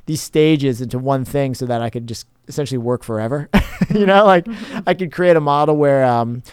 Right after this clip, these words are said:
Speaker 1: I'm really doing all these things at once. And so I, I thought about this, the business of having a for-profit and the business of setting up a nonprofit,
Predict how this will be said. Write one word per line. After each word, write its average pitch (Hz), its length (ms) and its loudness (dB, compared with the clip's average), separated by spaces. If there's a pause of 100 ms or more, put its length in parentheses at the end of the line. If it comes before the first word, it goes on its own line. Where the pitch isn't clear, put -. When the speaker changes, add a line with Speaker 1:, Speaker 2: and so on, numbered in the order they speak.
(140)
Speaker 1:
I'm 131 100 -4
really 165 220 2
doing 143 180 0
all 131 220 4
these 135 180 -4
things 127 200 -6
at 113 80 -6
once. 127 360 -6
And 110 80 -12
so 131 140 -4
I, 123 200 -4 (440)
I 127 80 -6
thought 170 240 4
about 143 260 2
this, - 380 -8 (600)
the 123 60 -6
business 143 400 0
of 120 60 -8
having 131 320 -2
a 110 60 -8
for-profit 127 880 -4
and 120 100 -12
the 107 60 -6
business 113 360 -8
of - 60 -20
setting 113 240 -8
up 101 100 -12
a 101 40 -10
nonprofit, 110 880 -8